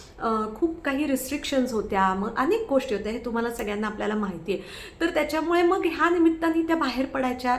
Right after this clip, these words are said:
एकमेकींशी मनातलं हितगुज साधायच्या. आज मला असं वाटतं की हळदी कुंकवाचं एक वेगळं महत्त्व आहे, म्हणजे जे सांस्कृतिक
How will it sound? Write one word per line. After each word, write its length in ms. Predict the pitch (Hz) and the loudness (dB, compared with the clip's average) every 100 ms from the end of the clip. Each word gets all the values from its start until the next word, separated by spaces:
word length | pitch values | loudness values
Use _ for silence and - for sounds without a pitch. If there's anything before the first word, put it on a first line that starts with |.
| 247 | -2
एकमेकींशी 640 | 214 226 220 240 233 - | -6 -6 -4 -4 -6 -6
मनातलं 480 | 233 220 214 214 226 | -4 -4 -4 -4 -6
हितगुज 520 | 220 196 202 196 196 | -4 -4 -2 -2 -2
साधायच्या. 460 | 214 185 180 175 175 165 - - - - - - | -4 -4 -6 -6 -8 -10 -14 -20 -20 -20 -14 0
आज 300 | 254 339 330 | 2 2 4
मला 200 | 330 320 | 2 2
असं 260 | 302 285 262 | 0 -2 -2
वाटतं 300 | 247 - 247 | -4 -4 -6
की 160 | 285 | -6
हळदी 380 | 277 233 202 233 | -6 -4 -4 -6
कुंकवाचं 800 | 262 269 254 277 254 254 277 294 | -4 -4 -4 0 -2 0 -4 -2
एक 200 | 269 277 | -4 -6
वेगळं 460 | 262 240 208 277 320 | -4 -4 0 2 2
महत्त्व 260 | 269 190 185 | 2 0 -4
आहे, 100 | 175 | -4
म्हणजे 300 | 190 196 214 | -4 -4 -2
जे 240 | 240 254 | 0 0
सांस्कृतिक 760 | 254 220 196 - 247 269 277 | 0 -4 -4 -8 -6 -4 -4